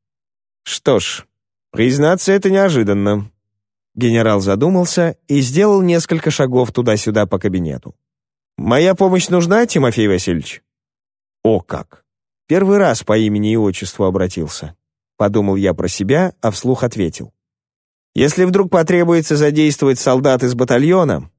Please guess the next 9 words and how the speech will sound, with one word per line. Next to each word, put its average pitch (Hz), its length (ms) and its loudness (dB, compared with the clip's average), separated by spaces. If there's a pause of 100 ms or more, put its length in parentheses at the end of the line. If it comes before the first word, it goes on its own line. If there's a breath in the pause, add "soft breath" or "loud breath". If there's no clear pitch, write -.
надо 151 300 2
распоряжение 160 720 2
генерал-губернатора, 156 1080 2
чтобы 113 280 -2
цесаревича 139 640 0
Николая 131 440 2
Александровича 135 680 0
не 131 100 0
беспокоить". 131 720 -2